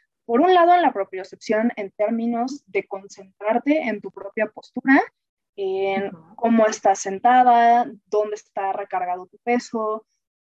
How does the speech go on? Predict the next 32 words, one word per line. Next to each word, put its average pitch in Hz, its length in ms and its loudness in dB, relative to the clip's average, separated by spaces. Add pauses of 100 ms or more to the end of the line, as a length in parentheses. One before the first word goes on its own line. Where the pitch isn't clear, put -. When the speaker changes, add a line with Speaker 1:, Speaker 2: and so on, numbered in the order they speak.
(280)
Speaker 1:
qué - 160 2
músculos - 560 -8
tienes 175 380 -12
tensos, 233 640 -2
que 202 100 -12
los 185 240 -12
vayas 185 240 -12
relajando, 208 920 -2
bla. 190 360 0
Speaker 2:
Oh. 180 760 -14 (420)
Speaker 1:
Este, 196 840 4 (120)
ya 214 180 2
que 233 100 -6
te 220 100 -2
relajó 196 400 -4
los 214 220 -8
músculos, 208 800 -12
te 190 80 -10 (100)
pone 196 540 -12 (840)
a 214 120 -2
concentrarte 214 600 0
en 285 80 6
tu 233 80 -4
respiración, 202 760 -2
y 247 160 -8
concentrarte 294 600 2
en 415 80 -8
tu 285 120 -6
respiración 208 880 -4 (540)
en 214 260 -2
parte 269 540 -2
ayuda 214 520 -4